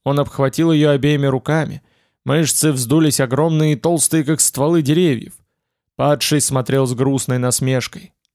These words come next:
Придон повернулся и уперся спиной. Падший что-то крикнул. В голосе звучало сожаление. Придон сцепил зубы и нажал на скалу так, что в глазах потемнело от прилива крови.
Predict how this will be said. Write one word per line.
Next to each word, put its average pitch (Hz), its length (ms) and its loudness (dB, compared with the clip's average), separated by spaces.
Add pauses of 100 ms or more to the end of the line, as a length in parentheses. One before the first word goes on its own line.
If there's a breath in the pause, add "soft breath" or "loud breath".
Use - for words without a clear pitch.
(120)
Придон 160 400 0
повернулся 202 640 2
и - 20 2
уперся 139 480 0
спиной. - 480 -6 (680)
Падший 185 380 0
что-то 156 360 -2
крикнул. 143 520 -4 (180)
В 117 160 -6
голосе 139 420 2
звучало 131 480 0
сожаление. 131 720 -2 (580)
Придон 143 380 0
сцепил 147 540 0
зубы 147 420 2
и - 20 2
нажал 139 400 0
на 147 80 0
скалу 135 400 -2
так, 147 480 -4
что - 180 -6
в 123 60 -6
глазах 135 440 -2
потемнело 147 520 0
от 143 140 -4
прилива 147 340 0
крови. 147 480 -2